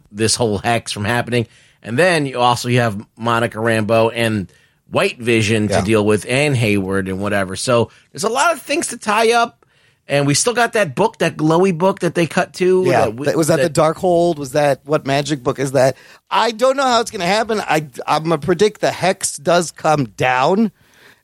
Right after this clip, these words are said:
Speaker 2: at the end of the episode. There's gonna be a big fucking fight, of course, but I bet it ends on a fucking cliffhanger. Uh,
Speaker 1: Like, is, is the, does the hex expand and,
Speaker 2: Oh,
Speaker 1: and
Speaker 2: fuck.
Speaker 1: everybody gets powers, or does the hex implode and the people there get powers, or does nobody get power?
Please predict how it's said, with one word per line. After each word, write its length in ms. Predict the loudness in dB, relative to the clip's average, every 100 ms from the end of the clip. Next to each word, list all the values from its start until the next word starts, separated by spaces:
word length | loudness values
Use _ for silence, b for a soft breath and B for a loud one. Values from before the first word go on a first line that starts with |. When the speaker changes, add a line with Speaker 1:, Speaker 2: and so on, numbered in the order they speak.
| -6
Speaker 2:
at 140 | -4
the 120 | 0
end 140 | 2 2
of 80 |
the 80 | 0
episode. 380 | 0 0 0 0
There's 140 | 0 0
gonna 180 | -2
be 120 | 2 0
a 40 |
big 200 | 2 -2
fucking 280 | 0 -2 -2
fight, 300 | -2 -2 -2
of 80 | -2
course, 260 | 0 0
but 160 | 0 -2
I 120 | 0
bet 260 | -2 0 0
it 80 | 2
ends 220 | 0 2
on 100 | 2
a 60 | 0
fucking 300 | -2 -4 -4
cliffhanger. 600 | -4 0 0 2 2 0 -6 _ _ _ _ _ _
Uh, 300 | 0 2 2
Speaker 1:
Like, 120 | 2 2
is, 220 | 0 -2 -6
is 140 | -6
the, 160 | 0 0
does 280 | 2 0 0
the 100 | 0
hex 280 | 0 -2 -6
expand 840 | -8 -8 -4 0 2 2 2 2
and, 260 | 0 -2 -6
Speaker 2:
Oh, 220 | -2 2 2 0
Speaker 1:
and 80 |
Speaker 2:
fuck. 80 | 0
Speaker 1:
everybody 300 | 0 2 0
gets 200 | 0 -4
powers, 760 | -4 -2 0 2 2 2 0 -2
or 120 | -2
does 200 | 0 -2
the 80 | -2
hex 240 | -2 -4
implode 520 | -6 -8 -6 0 2 2
and 100 | 0
the 40 |
people 280 | -4 -6 -4
there 240 | 0 0
get 240 | 0 -4 0
powers, 420 | 2 4 2 2
or 60 |
does 180 | 0 -2
nobody 360 | -2 -2 0 0
get 200 | -2 -2
power? 300 | 0 2